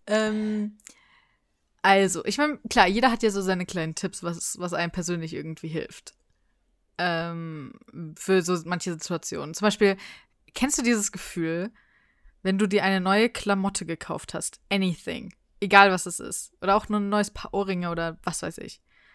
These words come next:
und du gehst raus und du fühlst dich so confident, weil du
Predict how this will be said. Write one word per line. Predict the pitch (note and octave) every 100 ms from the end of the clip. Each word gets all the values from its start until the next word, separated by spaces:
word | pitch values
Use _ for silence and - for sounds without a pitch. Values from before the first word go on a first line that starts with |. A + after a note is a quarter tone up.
| _ _ _ _ -
und | G3
du | F3
gehst | G3+ A3 -
raus | E3+ E3+ F#3
und | F3+
du |
fühlst | - F#3 F3+
dich | -
so | - F#3+
confident, | G3+ - G3+ F#3+ F#3+ F3+ - D#3+ F3+ - - - - - _
weil | F#3 F3+
du | F3+ F3+ F3